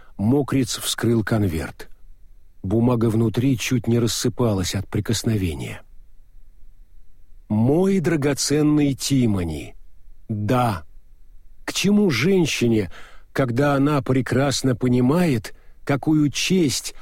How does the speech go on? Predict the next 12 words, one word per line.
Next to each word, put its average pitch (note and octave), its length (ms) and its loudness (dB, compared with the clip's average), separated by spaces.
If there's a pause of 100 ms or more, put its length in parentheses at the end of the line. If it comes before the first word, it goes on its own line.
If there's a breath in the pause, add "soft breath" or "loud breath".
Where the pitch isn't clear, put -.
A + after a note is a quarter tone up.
(180 soft breath)
оказывает C3 680 2
ей C3+ 220 2
мужчина, C3 720 2 (360 loud breath)
играть D3+ 440 0
кокетку C#3+ 760 0 (160 loud breath)
в - 160 -8
такую D3 420 2
минуту? G#2 580 -2 (580)
Мне C#3 380 4
известно, A#2+ 640 2
что B2+ 260 0
ты D#3+ 320 2